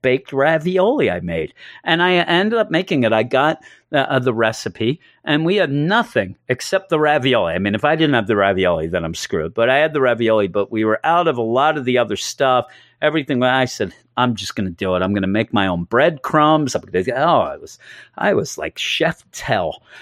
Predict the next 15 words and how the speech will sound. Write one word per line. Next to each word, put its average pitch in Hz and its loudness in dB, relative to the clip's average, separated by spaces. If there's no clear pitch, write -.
Uh, 143 4
and 101 0
he 87 -4
says, 82 -8
"See - -4
you 95 -2
in 98 -2
seven." 165 0
And 123 0
that 123 0
is 131 0
Mark, 101 -4
the 120 0
coffee 113 0
hunter, 95 -2